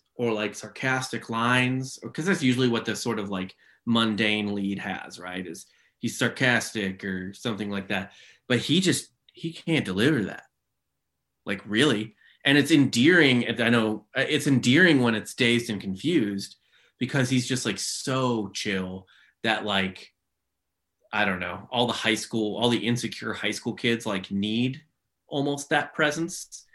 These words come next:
where it's just, like, he's chill and nothing and easy to latch onto. Like, he's safe. He's safe. But, like, these are all adults who are all cl-, very clearly from their own characters, quite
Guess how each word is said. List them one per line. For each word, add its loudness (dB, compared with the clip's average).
where 2
it's -2
just, -2
like, -2
he's -4
chill 2
and 0
nothing 0
and 0
easy 0
to -2
latch -2
onto. 0
Like, -4
he's -4
safe. 0
He's -4
safe. -10
But, 4
like, 2
these 6
are 6
all 6
adults 2
who 4
are 8
all 6
cl-, -8
very 4
clearly 4
from -4
their 0
own -2
characters, -2
quite -2